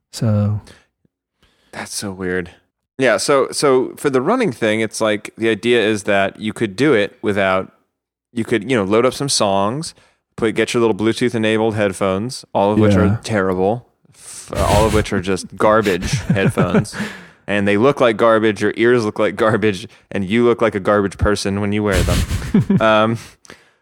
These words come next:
Speaker 2: but you, <laughs> you put in these terrible things, and then you run around. Um, and theoretically, you should be able to at least run without the phone.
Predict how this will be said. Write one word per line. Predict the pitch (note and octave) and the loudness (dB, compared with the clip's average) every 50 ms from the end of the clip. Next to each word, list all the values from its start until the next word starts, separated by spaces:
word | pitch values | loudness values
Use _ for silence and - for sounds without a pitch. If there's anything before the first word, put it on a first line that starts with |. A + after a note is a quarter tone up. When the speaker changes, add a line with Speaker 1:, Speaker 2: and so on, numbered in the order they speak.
| _ _ - | _ _ 0
Speaker 2:
but | C3+ C#3 C3 C3 C#3 | 2 2 2 4 2
you, | C#3 B2+ C3 | 2 2 2
<laughs> | B2+ - - A2 | 2 2 2 2
you | C#3+ C#3 C3 | 2 0 0
put | - D3 D3 C#3+ | 0 2 2 2
in | C#3+ D#3 D3+ | 2 2 2
these | C3+ C#3+ C3 B2+ | 2 0 0 -2
terrible | - C3+ A#2+ A#2+ B2+ B2 A#2 A#2+ A#2 A#2 A#2+ | 0 2 4 4 4 4 4 4 4 4 2
things, | - - G#2+ G2+ G2 G2+ G#2+ A2 - - - | 0 0 0 0 0 -2 -4 -6 -6 -8 -2
and | - G#2+ G#2+ G#2 G#2+ G#2+ G2 E2 | 0 2 2 2 0 -2 -4 -4
then | G#2 G#2+ G#2 | -2 -2 -2
you | G#2 G2 | 0 0
run | G2+ G#2 G2+ | 0 0 0
around. | G2+ G2+ G2 F#2+ F2+ F2+ F#2 A2 A2+ - - - _ _ _ _ _ - | 0 0 0 0 0 -2 -2 -4 -6 -10 -18 -20 _ _ _ _ _ -2
Um, | G2+ G2 F#2+ F#2 F2+ F2+ F2+ F#2+ _ - | 0 0 0 0 -2 -4 -6 -10 _ -4
and | A2+ A#2 A#2+ - | -4 -4 -4 -4
theoretically, | - - - A#3+ - D#3+ C3 B2 C#3+ G3+ C#4+ D4+ - - - A#2 G#2+ G#2 G2+ | -6 -4 0 2 2 2 2 2 2 2 2 2 0 0 0 0 2 2 2
you | G2 G2+ G#2 | 0 -2 -4
should | - - B2 | -2 -4 -4
be | G#2 A2+ A2 G#2+ | 0 0 2 2
able | G#2 G2+ G#2+ | 2 2 2
to | G#2+ | 0
at | D#2+ D#2 | 0 0
least | A2 G#2+ - G2 | -2 -2 -4 -6
run | F#2+ F#2 G2+ A2+ A2 G2+ F#2+ F#2 F#2 G2 | -6 -2 0 2 2 2 0 0 -2 -2
without | G2 F#2+ F#2+ F2 F2 - | -2 -2 -2 -4 -4 -8
the | - | -10
phone. | - - G2+ D#2+ B1+ A#1 - G2 | -6 -4 -4 -4 -4 -6 -10 -14